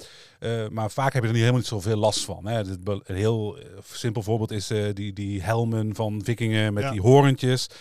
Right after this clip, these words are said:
Speaker 1: Ja, die hadden dus geen horens. En hoe komt dat dan? Ja, ze vonden die horens, drinkbekers, vonden ze naast helmen en men dacht, "Oh, dat zal er wel op hebben gezeten." Dus zien we bij Asterix en Obelix, zien we altijd, eh, eh, Germanen of, eh, Galliërs met, eh, met die horentjes. Nou, dat geeft helemaal niks.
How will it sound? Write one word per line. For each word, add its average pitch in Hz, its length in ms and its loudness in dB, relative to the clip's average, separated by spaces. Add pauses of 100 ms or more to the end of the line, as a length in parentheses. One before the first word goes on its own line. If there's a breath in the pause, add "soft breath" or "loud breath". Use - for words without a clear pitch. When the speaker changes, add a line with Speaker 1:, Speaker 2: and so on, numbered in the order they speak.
(280 loud breath)
Speaker 1:
Ja, - 180 -4
die 110 100 -2
hadden 107 180 2
dus 104 100 -2
geen 107 200 -2
horens. 107 520 4
En 107 60 -2
hoe 104 100 0
komt 113 200 0
dat 110 120 -4
dan? 107 200 0
Ja, 101 240 -4
ze 98 120 -12
vonden 104 260 -6
die 98 120 -6
horens, 101 520 -2
drinkbekers, 104 880 -2 (280 soft breath)
vonden 131 340 2
ze 92 80 -6
naast 120 320 0
helmen 120 540 0
en 104 120 -4
men 101 140 -4
dacht, 104 220 0
"Oh, 151 160 2
dat 98 180 -8
zal 107 160 -4
er 101 60 -2
wel 98 80 -4
op 123 120 -2
hebben 104 180 0
gezeten." 80 360 -12 (380 loud breath)
Dus 139 260 4
zien 127 120 -2
we 117 80 0
bij 104 140 -2
Asterix 104 340 -6
en 113 60 -4
Obelix, 104 460 -2
zien 104 120 -6
we 90 60 -8
altijd, 95 480 -8
eh, 90 240 -8
eh, 87 60 -12 (400 soft breath)
Germanen 95 800 -4
of, 90 200 -12
eh, 101 100 -12
Galliërs 95 480 -4
met, 92 260 -6
eh, 90 220 -6
met 87 200 -10
die 95 100 -8
horentjes. 127 520 6
Nou, - 140 -14 (280 soft breath)
dat - 160 -8
geeft 123 280 2
helemaal 110 260 -2
niks. 98 380 -6